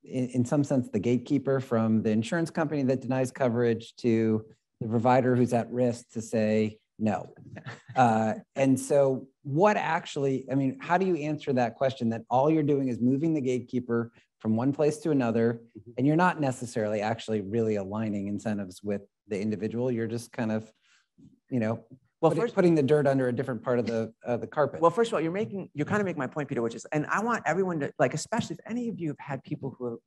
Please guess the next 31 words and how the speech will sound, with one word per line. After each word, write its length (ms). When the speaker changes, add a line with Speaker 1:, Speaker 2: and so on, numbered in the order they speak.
Speaker 3:
who 60
are 200
at 240
end 220
of 100
life, 320
I 40
think 100
that's 160
where 100
you 120
really 260
see 160
this 220
the 40
most 220
profoundly. 640
When 420
the 120
provider's 500
saying, 340
"Let's 260
not 280
do 180
that," 300
that 260
can 160
be 180
a 20
huge 520
win. 340